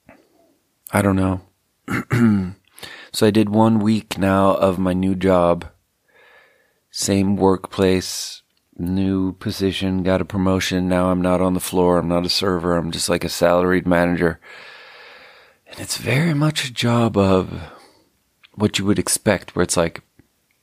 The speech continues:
I don't actually do anything. I just keep an eye on everything and make sure everyone else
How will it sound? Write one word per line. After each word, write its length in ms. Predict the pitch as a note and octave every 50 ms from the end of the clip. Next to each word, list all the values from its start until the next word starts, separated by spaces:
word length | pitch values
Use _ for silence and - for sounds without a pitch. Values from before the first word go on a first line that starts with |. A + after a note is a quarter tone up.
| _ _ _ - _ _ _ _ _ _ _ _ _ - - _ _ _ _ _ - - - - - - - - - - - - -
I 60 | -
don't 160 | A2+ B2+ C3
actually 320 | B2+ B2 - - A#2+ A#2 G2+
do 460 | E2+ E2 - - - G2 G2+ A2 A#2+
anything. 680 | B2+ B2+ C3+ C3 B2 - D3+ D3+ D#3+ D#3+ D#3+ E3+ - _ -
I 120 | - F#2 F#2
just 640 | F2 - G#2 G2+ G2+ F#2+ - - - - - - - _ _ _ _ _ _ _ _ _ _ _ _ _ _ _ _ _ _ _ _ _ _ _ _ _ _ _ _ _ B2+ - _ _ - - _ _ _ _ _ _ _ _ _ -
keep 240 | - - A2 G#2+ -
an 100 | G2+ F2+
eye 220 | F#2 F#2 F#2+ F#2 F2+
on 120 | E2+ E2
everything 420 | E2 E2 D#2 D#2 - - F2 F2
and 100 | E2 E2
make 140 | D#2+ E2+ -
sure 220 | - - G2 F#2 F2+
everyone 320 | E2+ - E2+ D#2+ D#2+ E2
else 340 | E2 D#2+ D#2+ D2+ - -